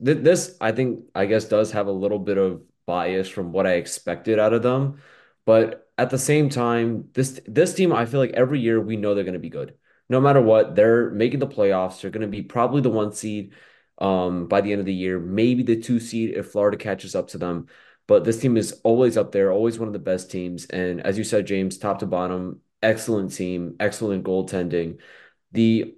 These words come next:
only thing is they're, they've lost five games in the last ten, and I don't think they've beat, they lost to Vegas last night. They haven't been able to beat the Rangers.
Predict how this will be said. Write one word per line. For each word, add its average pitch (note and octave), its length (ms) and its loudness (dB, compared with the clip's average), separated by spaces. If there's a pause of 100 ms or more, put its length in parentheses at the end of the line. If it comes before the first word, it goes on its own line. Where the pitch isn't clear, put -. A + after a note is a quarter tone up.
only D#3+ 320 4
thing C#3 240 0
is A#2 500 0 (180)
they're, G2 460 4 (320)
they've G2+ 200 -4
lost G#2+ 360 0
five G2+ 260 -2
games G2 300 -6
in F#2 40 -12
the F2 100 -4
last E2 480 -6
ten, A#2 480 0 (120)
and F2 600 -4 (400)
I G#2 60 0
don't A2+ 140 2
think C3+ 140 0
they've G#2+ 200 2
beat, - 280 -2
they A2 140 2
lost A2+ 260 2
to F#2+ 80 -6
Vegas A#2+ 340 2
last G#2+ 240 0
night. A2 420 -4
They F2+ 120 -4
haven't G#2+ 300 -2
been A2+ 120 0
able G#2+ 160 2
to G#2 60 0
beat G#2 200 -4
the F#2+ 80 -2
Rangers. F2+ 640 -4